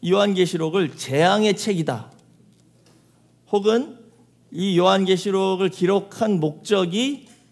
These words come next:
재앙을 알리기 위해서다라고 주장하는 사람들이 있는데요. 그러나 저희 원로 목사님께서는, 아, 계시록의 목적은 재앙 속에서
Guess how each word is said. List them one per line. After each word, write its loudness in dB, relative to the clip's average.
재앙을 2
알리기 0
위해서다라고 -6
주장하는 0
사람들이 -4
있는데요. -6
그러나 0
저희 0
원로 4
목사님께서는, -4
아, -16
계시록의 0
목적은 -4
재앙 2
속에서 -2